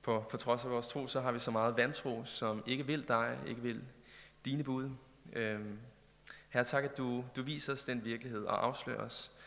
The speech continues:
for at vi ser, at vi virkelig har brug for en frelser i dig, Jesus. Herre Helligånd, vi, øh, beder dig om, at vi må give plads for, øh, for din, øh,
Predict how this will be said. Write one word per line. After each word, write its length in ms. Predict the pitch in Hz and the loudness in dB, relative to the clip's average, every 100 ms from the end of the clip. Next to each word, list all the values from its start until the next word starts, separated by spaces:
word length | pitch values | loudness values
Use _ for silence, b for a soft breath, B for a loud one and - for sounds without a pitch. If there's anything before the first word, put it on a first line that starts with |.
| B B | B B
for 140 | 123 | 2
at 120 | 113 | 2
vi 40 | 117 | 2
ser, 280 | - 135 | 0 2
at 160 | 113 113 | 2 0
vi 60 | 127 | -4
virkelig 320 | 131 131 123 | -4 -4 -6
har 40 | |
brug 260 | 117 120 120 | -4 -4 -2
for 340 | 117 113 110 101 | -2 -2 -2 -6
en 100 | 110 | -4
frelser 400 | - 107 - 117 | -2 -2 -2 -4
i 40 | |
dig, 200 | 107 110 110 | -4 -4 -6
Jesus. 380 | - - - - - - - - - - - - - - - B B B | -12 -16 -18 -20 -20 -20 -20 -20 -20 -20 -20 -20 -20 -20 -18 B B B
Herre 160 | - 120 | 2 6
Helligånd, 420 | 135 139 123 120 | 6 6 6 4
vi, 200 | 120 117 | 4 4
øh, 80 | 117 | 6
beder 140 | 143 | 6
dig 80 | 135 | 6
om, 120 | 123 | 6
at 100 | 123 | 4
vi 60 | 120 | 2
må 120 | 123 | 0
give 180 | 120 127 | 0 -4
plads 580 | - 143 147 - - - | 4 6 6 2 -2 -4
for, 280 | - 123 113 | 2 6 6
øh, 180 | 110 104 104 117 - B B B B B B B | 4 0 -4 -10 -18 B B B B B B B
for 140 | - 120 | -6 -4
din, 400 | 160 160 139 123 B B 139 - | -2 -2 -2 -4 B B -8 0
øh, 440 | 117 107 104 98 | 2 2 0 -4